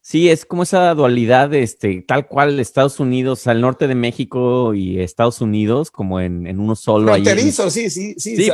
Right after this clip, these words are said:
Speaker 1: porque a lo mejor a mí, a mí me encanta Johnny Cash, por ejemplo, ¿no? Pero yo no hablaba también inglés cuando Johnny Cash estaba, este, afuera y, pues, yo no entendía todo. Yo nada más, para mí,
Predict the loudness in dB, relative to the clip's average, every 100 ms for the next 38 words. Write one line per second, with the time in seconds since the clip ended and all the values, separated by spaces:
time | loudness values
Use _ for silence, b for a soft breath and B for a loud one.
0 | 0 0 0 2 2 2 2 0 0 0
1 | 0 0 0 0 -2 -4 -4 -2 -2 -2
2 | -2 -4 -4 0 2 2 _ _ _ _
3 | 0 4 4 2 -4 -4 0 2 4 2
4 | 2 0 0 0 2 2 0 -4 _ _
5 | _ -8 -8 -8 -6 -6 -6 -4 -4 -4
6 | -6 -8 -10 -6 0 2 2 0 -2 -8
7 | -8 -4 -4 2 4 6 4 2 2 2
8 | 0 _ _ _ -6 -2 0 0 2 2
9 | 2 4 4 4 2 2 2 4 4 2
10 | 0 -6